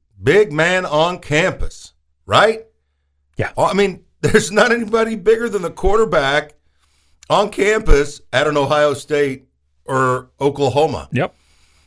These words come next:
Speaker 1: And
Speaker 2: Not supposed to be.
Speaker 1: you wake up and they're, phew, vanished, gone. It's amazing where we're at. And
Speaker 2: It
Speaker 1: I
Speaker 2: is
Speaker 1: just,
Speaker 2: crazy.
Speaker 1: You know, these coaches, they get paid a cajillion dollars. And,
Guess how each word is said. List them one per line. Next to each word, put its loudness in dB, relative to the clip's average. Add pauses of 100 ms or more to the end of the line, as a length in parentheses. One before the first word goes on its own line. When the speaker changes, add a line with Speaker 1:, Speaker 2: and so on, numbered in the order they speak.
(180)
Speaker 1:
And 2
Speaker 2:
Not -6
supposed -10
to -8
be. 0
Speaker 1:
you -2
wake 0
up -2
and 0
they're, -2
phew, 4 (220)
vanished, -8 (840)
gone. 0 (1000)
It's -4
amazing -2 (280)
where -2
we're -6
at. -18 (1200)
And 0
Speaker 2:
It 4
Speaker 1:
I 2
Speaker 2:
is -6
Speaker 1:
just, -8
Speaker 2:
crazy. -6 (1400)
Speaker 1:
You -2
know, 0
these -4
coaches, -4
they -6
get -10
paid 0
a -4
cajillion -4
dollars. -2
And, -12